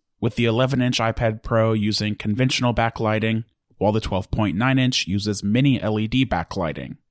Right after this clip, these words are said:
But this year, both of those devices are expected to make the switch to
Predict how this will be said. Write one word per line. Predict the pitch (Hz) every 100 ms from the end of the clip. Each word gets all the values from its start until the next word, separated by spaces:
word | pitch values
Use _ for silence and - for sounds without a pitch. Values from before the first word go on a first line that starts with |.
| _ _
But | 107 139
this | 135 113
year, | 107
both | 107 120 160
of | 135
those | 117 -
devices | 92 92 - 101
are | 101
expected | - - 104 98 -
to | 101
make | 104 135 -
the | 147
switch | - - 92 - -
to | 113